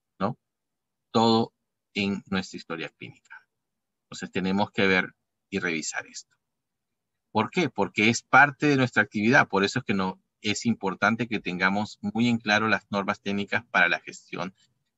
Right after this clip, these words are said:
de la historia clínica. Ya la próxima clase vamos, se les va a dar el material, ¿no? Y, se, y vamos a ir revisando,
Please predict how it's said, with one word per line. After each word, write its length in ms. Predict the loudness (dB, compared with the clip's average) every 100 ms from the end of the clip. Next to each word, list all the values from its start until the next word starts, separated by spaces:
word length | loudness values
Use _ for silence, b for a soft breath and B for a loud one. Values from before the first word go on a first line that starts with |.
| _
de 100 | -6
la 80 | -6
historia 320 | -6 -6 -6
clínica. 420 | -6 -12 -18 -20 -20 -20 _ _ _ _ _ _ _ _ _ _ _ _ 0
Ya 100 | 0
la 100 | 2
próxima 320 | -2 -2 0
clase 260 | 0 0
vamos, 400 | 2 2 0 -4 -16 _ _ _ _ -18
se 180 | -8
les 140 | -6 0
va 60 |
a 80 | 4
dar 40 | 4
el 80 |
material, 640 | 2 0 0 4 4 4 -4 _ _ _ _
¿no? 280 | -8 -8 -10 _ _ -4
Y, 200 | -2 -2
se, 260 | -6 -10 -4
y 100 | -4
vamos 280 | -2 -4
a 60 | -6
ir 80 | -4
revisando, 720 | -2 -2 -2 -2 0 -4